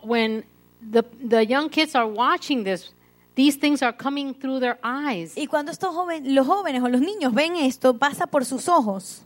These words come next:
Speaker 1: Job said,
Speaker 2: Job dice,
Speaker 1: "I made a covenant with my eyes."
Speaker 2: "Yo hice un pacto con mis ojos."
Speaker 1: King David said,
Speaker 2: El pastor,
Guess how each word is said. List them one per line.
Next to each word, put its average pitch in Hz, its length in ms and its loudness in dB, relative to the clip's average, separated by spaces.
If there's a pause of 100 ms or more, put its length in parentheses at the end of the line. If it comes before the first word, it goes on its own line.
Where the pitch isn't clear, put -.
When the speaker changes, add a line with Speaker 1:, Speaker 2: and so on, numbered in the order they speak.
(120)
Speaker 1:
Job 208 260 0
said, 180 420 -2 (600)
Speaker 2:
Job 240 200 2
dice, 196 400 -2 (300)
Speaker 1:
"I 196 120 -2
made 240 220 2
a 233 40 2
covenant 240 520 -2
with 175 120 -4
my 175 220 -6
eyes." 175 340 -6
Speaker 2:
"Yo 269 120 4
hice 302 200 -4
un 254 120 -2
pacto 320 360 -2
con 226 200 -2
mis 208 200 -6
ojos." 196 340 -4
Speaker 1:
King 254 220 2
David 247 380 2
said, 196 400 2 (240)
Speaker 2:
El 254 160 0
pastor, 269 360 2